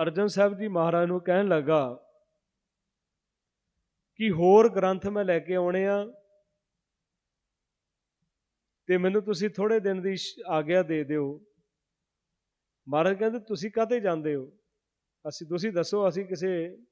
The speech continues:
ਸਿੱਖ ਨੂੰ ਭੇਜ ਦਿੰਦੇ, ਤੁਹਾਡੇ ਗ੍ਰੰਥ ਤੁਹਾਡੇ ਪਿੰਡੋਂ ਲੈ ਆਊਗਾ।" ਕਹਿਣ ਲੱਗਾ, "ਜੀ, ਏਦਾਂ ਥੋੜ੍ਹੇ ਆਉਂਦੇ ਗ੍ਰੰਥ, ਕੋਈ ਵਿਧੀ ਵਿਧਾਨ ਹੁੰਦਾ ਨਾ।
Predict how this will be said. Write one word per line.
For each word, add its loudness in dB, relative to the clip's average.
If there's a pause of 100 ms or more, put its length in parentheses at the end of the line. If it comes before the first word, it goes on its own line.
(280)
ਸਿੱਖ -6
ਨੂੰ -4
ਭੇਜ -2
ਦਿੰਦੇ, -2
ਤੁਹਾਡੇ -4
ਗ੍ਰੰਥ -6
ਤੁਹਾਡੇ -4
ਪਿੰਡੋਂ -4
ਲੈ 0
ਆਊਗਾ।" -2 (2000)
ਕਹਿਣ 4
ਲੱਗਾ, 4
"ਜੀ, -2
ਏਦਾਂ 2
ਥੋੜ੍ਹੇ -2
ਆਉਂਦੇ -2
ਗ੍ਰੰਥ, -8 (1400)
ਕੋਈ 0
ਵਿਧੀ 0
ਵਿਧਾਨ 2
ਹੁੰਦਾ -2
ਨਾ। -14